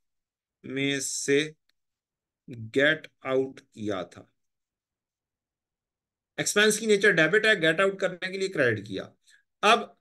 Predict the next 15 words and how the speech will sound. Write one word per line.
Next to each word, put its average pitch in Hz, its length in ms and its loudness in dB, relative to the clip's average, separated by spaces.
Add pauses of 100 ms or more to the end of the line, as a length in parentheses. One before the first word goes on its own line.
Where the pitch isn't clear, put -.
सेम 262 640 2
उसी 214 280 2
पैटर्न 180 440 0
के 175 80 -2
ऊपर 185 580 -2 (600)
अकाउंटेंट 202 720 2
अगर 208 300 0
फॉरगॉटन 185 840 -4
हो 196 140 0
गया 175 280 2
है 165 540 2
to 180 140 -4
book 160 280 -6
unearned 170 480 -2
income, 175 320 -12